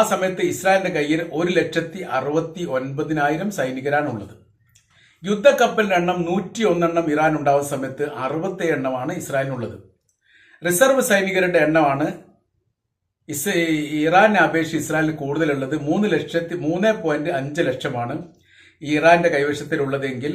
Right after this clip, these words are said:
ഇസ്രായേലിന് അതുള്ളത് നാല് പോയിന്റ് ആറ് അഞ്ച് ലക്ഷമാണ്. ഈ റിസർവ്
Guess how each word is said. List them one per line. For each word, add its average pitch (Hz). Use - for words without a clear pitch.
ഇസ്രായേലിന് 160
അതുള്ളത് 135
നാല് 160
പോയിന്റ് 147
ആറ് 147
അഞ്ച് 127
ലക്ഷമാണ്. 107
ഈ 226
റിസർവ് 254